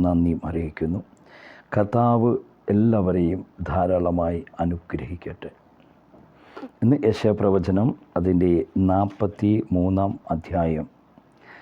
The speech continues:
അതിൻ്റെ പതിനൊന്ന്, പന്ത്രണ്ട്, പതിമൂന്ന് വാക്യങ്ങൾ. "ഞാൻ, ഞാൻ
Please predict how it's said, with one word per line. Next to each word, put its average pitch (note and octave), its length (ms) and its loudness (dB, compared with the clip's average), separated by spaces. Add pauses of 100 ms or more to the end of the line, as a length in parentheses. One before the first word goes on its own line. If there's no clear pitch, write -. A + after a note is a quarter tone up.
(300)
അതിൻ്റെ G2+ 360 2 (320)
പതിനൊന്ന്, G#2+ 560 2 (240)
പന്ത്രണ്ട്, F2+ 500 0 (420)
പതിമൂന്ന് F2 640 0 (240)
വാക്യങ്ങൾ. D#2 540 -8 (2750)
"ഞാൻ, C#3 160 6 (220)
ഞാൻ B2+ 180 6